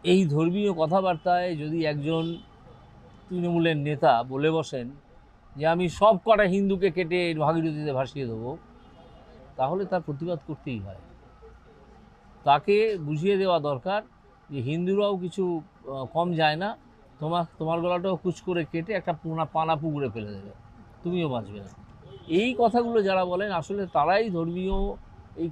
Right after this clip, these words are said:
এ, ধর্মীয় এই যে উত্তেজনা মাঝে মাঝে তৈরি হয়, তাতে উস্কানি দেন।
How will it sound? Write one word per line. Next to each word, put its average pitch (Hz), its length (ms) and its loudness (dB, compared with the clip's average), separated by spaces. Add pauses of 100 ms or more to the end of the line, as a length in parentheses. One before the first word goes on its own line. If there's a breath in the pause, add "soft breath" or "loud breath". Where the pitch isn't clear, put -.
(120)
এ, 147 140 -2
ধর্মীয় 160 520 0
এই 156 120 0
যে 160 140 0 (260)
উত্তেজনা 160 500 0
মাঝে 147 220 -2
মাঝে 147 200 -6
তৈরি 147 280 -6
হয়, 170 100 -2
তাতে 143 260 -6
উস্কানি 160 400 -8
দেন। 175 200 -6